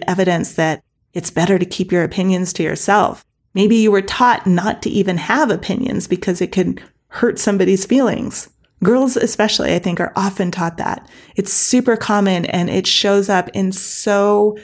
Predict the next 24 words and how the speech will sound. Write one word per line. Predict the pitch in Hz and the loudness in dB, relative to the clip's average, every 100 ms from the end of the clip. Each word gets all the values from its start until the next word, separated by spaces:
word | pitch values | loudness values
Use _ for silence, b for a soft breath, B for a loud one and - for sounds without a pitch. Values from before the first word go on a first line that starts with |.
| B B | B B
many | 196 190 190 190 190 | 2 4 4 2 2
ways. | - 180 175 165 156 - | 0 0 2 2 0 -2
There | 180 190 | -2 -2
are | 196 | -2
tons | - 208 208 214 208 202 - _ _ _ - | -8 -2 2 4 2 0 -6 _ _ _ -4
and | 214 208 | -2 0
tons | - - 220 226 | -2 0 2 4
of | 220 185 | 2 2
reasons | 185 190 175 175 170 - | 2 2 0 -2 -4 -8
why | 170 165 175 180 190 | -8 -2 0 2 2
we | 180 | 2
do | 170 170 175 | 0 0 0
this, | 208 262 277 - _ _ _ - | 2 0 0 -4 _ _ _ -2
but | 202 190 - | 0 2 0
it's | 214 233 | 2 2
incredible | 220 - - - 226 233 233 196 185 | 0 -4 -8 -2 2 2 2 4 2
how | 185 - 185 185 185 180 190 | 0 -2 0 2 2 0 0
it | 180 - | -2 -4
can | - 175 170 | -6 -6 -4
impact | 190 190 190 185 170 170 | 0 0 0 -2 -2 -2
and | - 170 | -4 -4
be | 165 | -4
present | - 185 196 190 - - - _ _ _ - | -4 0 0 0 -4 -4 -10 _ _ _ -2
even, | 202 202 196 175 | 2 4 2 0